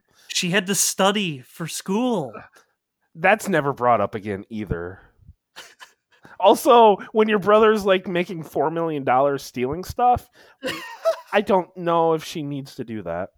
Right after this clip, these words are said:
Speaker 1: Yeah, and you totally know about it.
Speaker 2: Mm-hmm.
Speaker 1: <laughs> Yeah.
Speaker 2: Mm-hmm.
Speaker 1: Oh, fuck.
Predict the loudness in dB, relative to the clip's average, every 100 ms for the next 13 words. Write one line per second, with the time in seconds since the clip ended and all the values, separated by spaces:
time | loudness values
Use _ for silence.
0 | _ -20 -20 -8 -2 0 2 0 0 -4
1 | -10 -8 -4 -4 -6 -8 -6 -4 -4 -2
2 | 0 0 0 -4 -6 -4 -2 -2 2 4
3 | 6 4 0 -6 _ -10 -8 -8 -10 _
4 | _ _ _ _ _ _ _ -20 -20 -20
5 | _ _ _ -14 -12 -10 -10 -12 -14 -14
6 | -14 -14